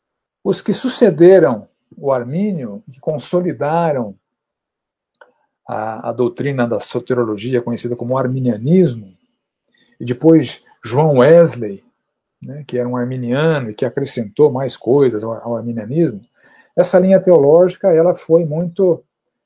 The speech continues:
é, enfática na questão do livre-arbítrio. Então o homem ele tem livre-arbítrio para crer, ele também tem o livre-arbítrio para deixar de crer. Uma vez que ele pode deixar de crer, ele deixa de ser salvo.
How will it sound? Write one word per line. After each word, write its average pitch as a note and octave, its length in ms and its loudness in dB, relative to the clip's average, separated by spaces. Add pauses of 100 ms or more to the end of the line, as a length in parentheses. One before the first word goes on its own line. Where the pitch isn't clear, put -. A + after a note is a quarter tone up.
(360)
é, B2+ 340 -4
enfática D#3+ 640 -6
na F3 120 -2
questão E3+ 360 -2
do D3+ 140 0
livre-arbítrio. D#3 1160 0 (1200)
Então E3 180 2
o - 20 6
homem E3+ 340 2 (380)
ele D3+ 100 -6
tem E3 220 0
livre-arbítrio E3 1080 -2 (380)
para A#2+ 180 -8
crer, G#3+ 480 0 (100)
ele F3 140 -8
também F#3+ 240 -6
tem F3+ 120 -6
o E3+ 40 -2
livre-arbítrio F3+ 640 -4
para F3 120 0
deixar E3 460 -4
de F#3 120 -8
crer. C#3 320 0
Uma A#2 80 -6
vez C3 160 -4
que - 80 -4
ele D3+ 80 -4
pode C#3+ 240 -2
deixar C#3+ 320 -4
de F3 100 -2
crer, D#3+ 280 0
ele F3 80 -6
deixa D#3+ 220 -2
de E3 80 -12
ser F3 160 -6
salvo. F#2 420 -10